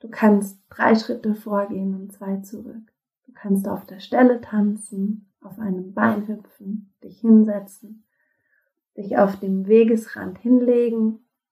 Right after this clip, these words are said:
ins Gras, den Himmel anschauen und mal nichts tun. Du kannst warten, du kannst sprinten, du kannst im Kreis gehen,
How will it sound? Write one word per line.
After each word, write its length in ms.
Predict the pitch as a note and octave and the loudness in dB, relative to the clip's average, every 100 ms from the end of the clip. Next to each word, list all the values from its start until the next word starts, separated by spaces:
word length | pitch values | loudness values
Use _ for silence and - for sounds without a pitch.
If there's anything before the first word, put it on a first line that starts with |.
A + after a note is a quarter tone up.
| - | -18
ins 240 | G3 G3 - | -16 -16 -14
Gras, 600 | - G#3 G#3+ G#3 - _ | -2 2 4 2 -4 _
den 160 | G#3 G3 | -8 -2
Himmel 400 | A3+ A#3 A3+ A3 | 0 0 -2 -4
anschauen 680 | G#3 G#3+ - G3+ G3+ G#3+ - | -4 -6 -8 -12 -8 -8 -4
und 200 | G3 G3+ | -4 -4
mal 220 | G3 G3 | -4 0
nichts 600 | G#3+ B3+ C#4+ - - - | 6 6 6 2 -16 -20
tun. 540 | B3+ A#3+ A#3 A#3+ - _ _ _ _ _ _ _ _ _ _ _ _ _ | -10 -8 -8 -10 -18 _ _ _ _ _ _ _ _ _ _ _ _ _
Du 100 | A3 | -20
kannst 520 | - G#3+ G3 G3 - | -8 0 2 0 -4
warten, 720 | G3+ G3+ G#3 G#3+ - G#3+ G#3 G#3+ _ - | 2 2 2 -2 -8 -6 -4 -6 _ -20
du 80 | A3 | -20
kannst 460 | - G3 G3 - _ | -6 -2 -2 -4 _
sprinten, 1120 | _ C4 B3 C#4 C4+ B3+ - A#3 B3 - _ _ _ _ _ | _ -2 4 6 4 0 -6 -8 -8 -14 _ _ _ _ _
du 120 | A#3 G#3+ | -12 0
kannst 380 | A3+ A3 - | 4 4 4
im 180 | G#3 G#3 | -6 -8
Kreis 680 | - - A3 A#3 A#3+ - _ | -12 -4 0 0 0 -4 _
gehen, 520 | A3+ G#3+ A3 A3 A3 | -2 2 2 -2 -8